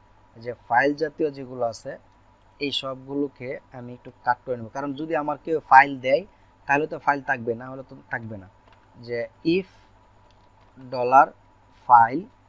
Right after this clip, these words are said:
এবং যদি এই file এবং এই ফাইলটার মধ্যে যে নামটা ছিল,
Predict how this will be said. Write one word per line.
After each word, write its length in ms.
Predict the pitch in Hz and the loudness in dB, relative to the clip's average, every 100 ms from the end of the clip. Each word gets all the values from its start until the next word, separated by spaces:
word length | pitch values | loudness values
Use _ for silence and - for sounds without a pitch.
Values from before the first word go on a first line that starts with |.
| _ _ _ _ _ 131 | _ _ _ _ _ -10
এবং 240 | 123 135 135 - 120 | -10 -12 -18 -20 -12
যদি 280 | 147 147 160 - | -10 -8 -10 -8
এই 160 | 143 | -8
file 520 | 139 - 127 127 156 185 _ | -8 6 10 10 8 -8 _
এবং 320 | 131 123 127 131 | -10 -10 -12 -12
এই 100 | 131 | -14
ফাইলটার 540 | - 120 127 127 147 139 | 2 4 4 0 -6 -4
মধ্যে 420 | 143 143 139 147 | -6 -6 -4 -4
যে 200 | 135 135 | -4 -6
নামটা 440 | 123 123 127 117 | -4 -4 -2 -6
ছিল, 360 | - 120 117 | -6 -10 -12